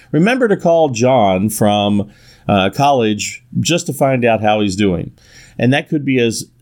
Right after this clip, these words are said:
e-, easy as a Facebook message. You could go on social media and find them. Maybe you're not still connected. Maybe you need to get reconnected.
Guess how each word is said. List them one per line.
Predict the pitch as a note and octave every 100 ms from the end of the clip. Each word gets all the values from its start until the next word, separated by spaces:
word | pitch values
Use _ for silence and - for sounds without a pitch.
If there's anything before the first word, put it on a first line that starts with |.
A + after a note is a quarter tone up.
| -
e-, | - -
easy | E3+ F3+ D3 C3
as | A#2 G#2
a | F#2+
Facebook | - - D#3 - E3 C#3
message. | C3+ C3+ C3+ D3+ C#3 C3
You | G#2
could | F#2 G2
go | G2+ G#2
on | G#2
social | G2 G#2+ G#2 G#2
media | A#2+ C3 C3
and | A#2 G#2+
find | B2 A#2+ B2
them. | B2 A2
Maybe | G#2 G#2+
you're | G#2+
not | G#2+ G#2+ - -
still | - B2 G#2+
connected. | - G#2+ C3 - A#2
Maybe | G#2+ G2+ F#2+
you | F#2+
need | G2 F#2
to | F2
get | - C3 C3
reconnected. | B2+ B2+ C3 A#2+ A#2+ B2+ B2 A#2+